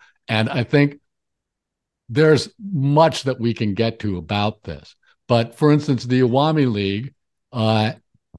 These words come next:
led by Sheikh Hasina, is, that is, Sheikh Hasina herself is the daughter of Mujibur Rahman, who was the first indep-, the first leader of an independent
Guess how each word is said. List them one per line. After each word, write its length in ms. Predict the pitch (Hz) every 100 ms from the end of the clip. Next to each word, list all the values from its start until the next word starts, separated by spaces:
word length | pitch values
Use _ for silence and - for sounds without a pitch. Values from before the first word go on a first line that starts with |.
| _
led 260 | 101 131 117
by 140 | 135
Sheikh 400 | 123 - 131 120
Hasina, 640 | 120 - 143 147 95 71 _ _ _ _ _ _ _
is, 460 | 120 117 117 - - _ _ _ _ _ _
that 120 | 127
is, 120 | 127
Sheikh 260 | - 160 170
Hasina 400 | 127 - 165 139
herself 480 | 117 - 175 151 - -
is 260 | 131 104
the 140 | 107 104
daughter 720 | 85 123 135 151 101 76 - _ _ _
of 400 | 113 110 104 101 _ _ _ _ _ _
Mujibur 480 | 120 127 117 117 117
Rahman, 460 | 120 107 107 85
who 120 | 78 101
was 180 | 104
the 100 | 87
first 500 | 92 _ 135 135 - - _ _ _ _
indep-, 460 | 123 117 113 - -
the 200 | 110 120 -
first 320 | 139 135 -
leader 360 | 113 127 113 -
of 300 | 113 98 - _ _ _ -
an 120 | 113
independent 840 | 147 135 120 - 127 127 113 98